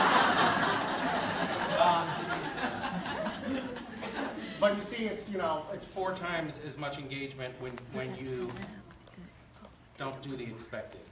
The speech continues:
Um, I'm completely lost. I have paperwork. Hold on. Unexpected. Hold on,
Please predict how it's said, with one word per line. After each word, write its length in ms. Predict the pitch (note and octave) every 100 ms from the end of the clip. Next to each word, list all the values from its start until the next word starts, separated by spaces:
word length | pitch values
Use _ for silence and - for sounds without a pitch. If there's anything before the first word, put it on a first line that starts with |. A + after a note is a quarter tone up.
| - - - - - - - E3
Um, 400 | D3+ D3 C#3 C3+ C3 - - - - - - - - - - - - -
I'm 140 | C#3 C#3
completely 420 | D3 D#3 F3+ D#3+
lost. 400 | C#3 C3 C3 C3
I 40 | B2+
have 180 | B2 D3
paperwork. 500 | D#3+ D#3+ C3+ C#3 C3 - - - G#3
Hold 180 | F3+ -
on. 120 | - - - - - - - - - - - E3+ E3+ E3 - - - - C#4 - - - - - -
Unexpected. 840 | C3 - - - C#3 - C#3+ C3 B2+ - - - - - - - - - - - - - - - - - - - - - - - - - - - - - - -
Hold 180 | D3+
on, 80 | E3